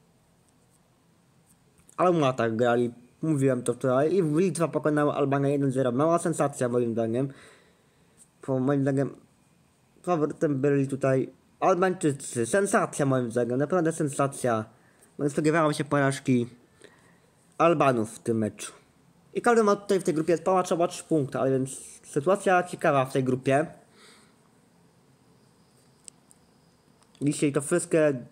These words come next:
tutaj jeszcze mecze, dzisiaj też, wczoraj był też eliminacje, dzisiaj Polska, Rosja, U dwadzieścia jeden. Kto wygra mecz?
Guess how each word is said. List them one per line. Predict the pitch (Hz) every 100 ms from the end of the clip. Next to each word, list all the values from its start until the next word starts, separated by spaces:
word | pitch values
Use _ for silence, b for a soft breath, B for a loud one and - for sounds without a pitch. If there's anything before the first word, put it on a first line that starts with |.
| _
tutaj | - 143
jeszcze | 139 143
mecze, | 147 156 180
dzisiaj | 156 156 156
też, | 139 135 139 -
wczoraj | 151 139 131
był | 127 127 123 - -
też | 120 -
eliminacje, | 120 131 143 - 139
dzisiaj | 151 151 139 -
Polska, | 160 151 - 147
Rosja, | 160 - 160
U | 160
dwadzieścia | 139 135 135 135
jeden. | 156 180 202 196 B B B B B B
Kto | - 170
wygra | 156 147 143
mecz? | 170 208 - -